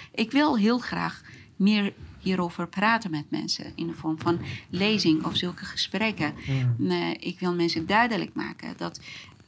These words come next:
Speaker 1: ik, ik geloof niet dat, mm, één geloof macht moet krijgen.
Speaker 2: Nee.
Speaker 1: Want elke
Speaker 2: Mm.
Speaker 1: geloof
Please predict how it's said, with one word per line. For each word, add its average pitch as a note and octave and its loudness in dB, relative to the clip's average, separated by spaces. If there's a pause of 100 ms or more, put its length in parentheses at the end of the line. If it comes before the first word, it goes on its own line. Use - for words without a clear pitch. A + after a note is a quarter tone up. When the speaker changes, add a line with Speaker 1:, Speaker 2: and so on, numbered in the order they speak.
(340)
Speaker 1:
ik, A#3+ 0 (580)
ik B3+ 0
geloof D4 2
niet A#3+ 4
dat, G#3 -4 (100)
mm, F#3+ 2 (340)
één C4 6
geloof G3 -2 (760)
macht A3 8
moet D3+ 0
krijgen. - -8 (380)
Speaker 2:
Nee. C#3+ 2 (180)
Speaker 1:
Want F#3 2
elke D4+ 4
Speaker 2:
Mm. B3+ 0
Speaker 1:
geloof G3+ -2